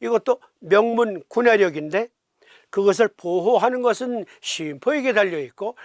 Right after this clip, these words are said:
심포력을 지원하는 것은 신수경이니 심포도 명문에 포함시켜야 되지 않을까요? 이렇게 말한 거예요. 그랬더니 경학 선생이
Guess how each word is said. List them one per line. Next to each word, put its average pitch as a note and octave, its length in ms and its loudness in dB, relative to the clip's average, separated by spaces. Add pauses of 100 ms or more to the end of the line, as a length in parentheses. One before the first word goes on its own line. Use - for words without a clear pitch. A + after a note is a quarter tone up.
(200)
심포력을 A3 1040 2
지원하는 A#3 520 2
것은 A3+ 400 -2 (180)
신수경이니 A3+ 1040 -2 (540)
심포도 A3 800 -2
명문에 F#3 580 -2
포함시켜야 E3+ 680 -6
되지 C#3 200 -12
않을까요? - 380 -18 (720)
이렇게 A3 280 -12
말한 B2+ 300 -18
거예요. - 220 -20 (460)
그랬더니 C#3 680 -12 (460)
경학 E3+ 340 -4
선생이 C#3 480 -10